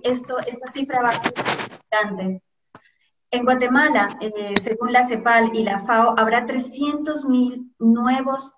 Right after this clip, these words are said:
pobres extremos este año, como consecuencia de la crisis del covid. Seguramente esta realidad significará que muchas más personas podrán pasar hambre en este país, donde ya se registraba una tasa de desnutrición crónica infantil,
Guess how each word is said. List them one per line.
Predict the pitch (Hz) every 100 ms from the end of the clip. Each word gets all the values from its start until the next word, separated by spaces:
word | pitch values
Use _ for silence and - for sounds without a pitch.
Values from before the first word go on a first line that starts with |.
| -
pobres | 262 262 262 262
extremos | 233 - 233 233 240 - -
este | 247 247 - - 233
año, | 269 349 254 190 - - _
como | - 254
consecuencia | 247 233 226 233 233 262
de | 247
la | 233
crisis | 302 311 285
del | 220
covid. | 226 202 196 185 - _ _
Seguramente | - 226 247 254 269 277
esta | 262 254
realidad | 226 220 208 214
significará | - 226 214 214 202 202 196
que | 220
muchas | 226 262 285 311 - - - 190 _
más | 226 247 262 - 247 -
personas | 214 190 185 277 262 202
podrán | 220 208 208
pasar | 220 214 220 226
hambre | 240 233
en | 220
este | 220 214
país, | 196 190 185 180 _ _ -
donde | 226 220
ya | 220 233
se | 262
registraba | 254 254 254 254 247
una | 233 226
tasa | 226 220 220
de | 214
desnutrición | 202 202 208 196 - 220 226
crónica | 233 226 233
infantil, | 247 240 226 226 262 302